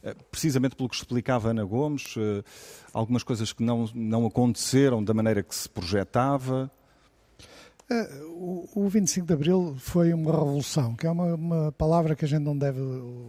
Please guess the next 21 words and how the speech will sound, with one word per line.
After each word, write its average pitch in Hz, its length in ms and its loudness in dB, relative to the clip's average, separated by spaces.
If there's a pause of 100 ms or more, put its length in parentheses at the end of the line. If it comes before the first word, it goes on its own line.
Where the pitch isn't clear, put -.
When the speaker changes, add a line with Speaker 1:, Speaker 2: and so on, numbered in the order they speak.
(120)
Speaker 2:
usar 139 460 0
de 120 80 -10
forma 135 340 -2
trivial. 120 640 -4 (840)
Eh, 160 60 -6
eh, 135 560 0 (120)
e, 175 100 2
e, 180 260 0
portanto, 190 760 2
eh, 190 220 -2 (380)
para 190 260 2
as 165 80 -2
pessoas 151 340 0
mais 165 240 2
velhas 175 380 0
há 185 60 2
um 185 120 2
antes 185 240 0
e 190 60 2
um 185 80 0
depois. 160 480 -6